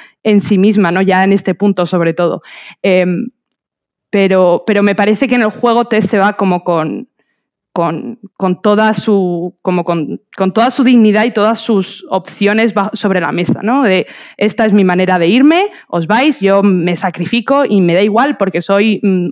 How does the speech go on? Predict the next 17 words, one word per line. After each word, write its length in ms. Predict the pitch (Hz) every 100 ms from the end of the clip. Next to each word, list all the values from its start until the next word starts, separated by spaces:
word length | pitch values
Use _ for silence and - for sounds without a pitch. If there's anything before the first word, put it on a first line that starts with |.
| -
una 220 | 196 196
tiaca 320 | 196 196 220
de 100 | 196
la 100 | -
hostia". 340 | 175 - - - - - - - - _ _ -
Y, 380 | 233 214 202 -
y 120 | 226
me 100 | 214
parece 380 | 190 202 202 277
como 200 | 269 214
muy 260 | 196 226
feo, 540 | 233 - 277 233 277 285
muy 140 | 226 220
flaco 340 | 233 220 233
favor 320 | 208 190 214
al 140 | 208 190
personaje 760 | 196 - 196 208 226 240 247